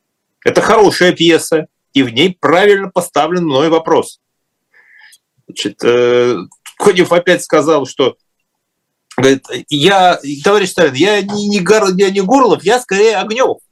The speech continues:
в этой пьесе. Я, я, это, я — это Огнёв, я молодой, я перспективный, я вот, э, не защищаю Горлова, я, значит, за Огнёва».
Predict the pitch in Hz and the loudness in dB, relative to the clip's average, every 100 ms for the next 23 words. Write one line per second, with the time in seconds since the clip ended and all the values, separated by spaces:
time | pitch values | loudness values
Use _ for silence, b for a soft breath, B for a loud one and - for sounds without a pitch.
0 | - 151 151 143 202 214 - 127 143 143 | -4 -4 -2 -4 0 -2 -2 -4 -2 0
1 | 131 127 120 147 - - 160 202 165 160 | 0 -2 -2 -4 -4 -2 0 2 0 0
2 | 156 180 269 196 - 139 139 139 151 165 | 0 0 0 0 -2 -4 -2 0 0 2
3 | - 160 139 - - - 208 139 - 233 | 2 2 -2 -8 -14 -8 -4 -4 -2 -2
4 | 175 127 139 147 139 - B B B B | 0 -2 0 0 0 -6 B B B B
5 | 147 143 135 131 127 160 160 - 175 - | 4 4 4 2 -2 -2 -2 -2 -2 0
6 | 320 277 175 151 147 120 110 110 131 135 | 2 4 2 0 -2 0 0 -2 0 0
7 | 117 107 _ _ _ - 139 139 127 127 | 0 -6 _ _ _ -8 -2 0 0 0
8 | 139 139 190 285 220 - | 2 2 2 2 2 0